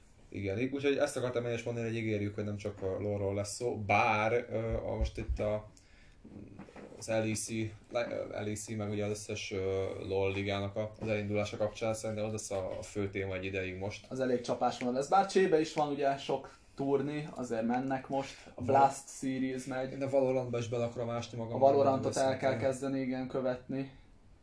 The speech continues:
Speaker 2: Ja, úgyhogy ezek várhatóak a következőkben.
Speaker 1: Meg, meg a friss hírek.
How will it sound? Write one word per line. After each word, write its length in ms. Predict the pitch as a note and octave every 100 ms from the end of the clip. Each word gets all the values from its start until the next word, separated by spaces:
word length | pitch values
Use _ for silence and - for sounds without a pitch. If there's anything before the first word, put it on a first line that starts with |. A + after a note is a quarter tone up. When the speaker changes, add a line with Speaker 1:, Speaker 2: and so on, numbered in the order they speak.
| -
Speaker 2:
Ja, 340 | - A2 G#2+ - -
úgyhogy 320 | D#3 - E3
ezek 280 | C3+ C3 A#2+
várhatóak 560 | B2+ B2 B2 B2+ A#2+ B2
a 60 |
következőkben. 920 | B2 A#2 A#2 B2 A#2+ A#2 A#2 A#2+ B2 - - - - - -
Speaker 1:
Meg, 180 | - D3+
meg 120 | C3+ B2
a 40 |
friss 320 | - G#2 -
hírek. 480 | F2+ F#2 F#2 - -